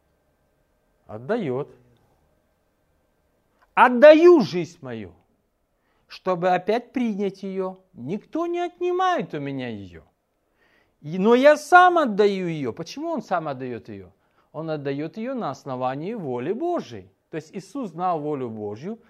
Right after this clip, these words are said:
и на основании воли Божией говорил и делал то, о чем говорила воля Божья. Брат Олег, для нас это и так понятно.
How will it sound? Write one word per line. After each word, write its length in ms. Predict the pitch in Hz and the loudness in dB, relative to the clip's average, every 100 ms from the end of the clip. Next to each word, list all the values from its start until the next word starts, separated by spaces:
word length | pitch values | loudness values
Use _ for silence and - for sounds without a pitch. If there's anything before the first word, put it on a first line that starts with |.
| _ | _
и 140 | - 214 | -10 -8
на 160 | 233 | -6
основании 500 | 233 226 262 277 226 | -8 -8 -8 -6 -6
воли 320 | 196 196 175 143 | -4 -4 -4 -6
Божией 580 | 127 131 139 196 220 _ _ | -6 -6 -4 -6 -8 _ _
говорил 680 | 131 208 214 220 214 208 170 | -4 -2 0 -2 -2 -4 -4
и 180 | 175 | -8
делал 520 | 175 175 214 175 151 143 | -10 -4 -2 -2 -4 -6
то, 460 | - 226 320 311 | -6 -2 -2 -4
о 120 | 165 160 | -6 -6
чем 260 | - 180 | -6 -8
говорила 600 | 156 151 143 139 180 294 | -6 -4 -4 -4 -2 -2
воля 340 | 202 135 147 220 | -2 -6 -4 -4
Божья. 500 | 339 392 269 123 90 _ _ _ _ _ _ _ _ _ _ _ _ _ _ | -2 0 -2 -6 -16 _ _ _ _ _ _ _ _ _ _ _ _ _ _
Брат 200 | 127 135 | -12 -10
Олег, 200 | 139 127 | -10 -8
для 140 | 170 | -6
нас 160 | 208 208 | -6 -6
это 180 | 220 240 | -6 -6
и 60 | 262 | -4
так 200 | 339 339 | -6 -4
понятно. 540 | 320 269 160 - - | -4 -2 -4 -6 -20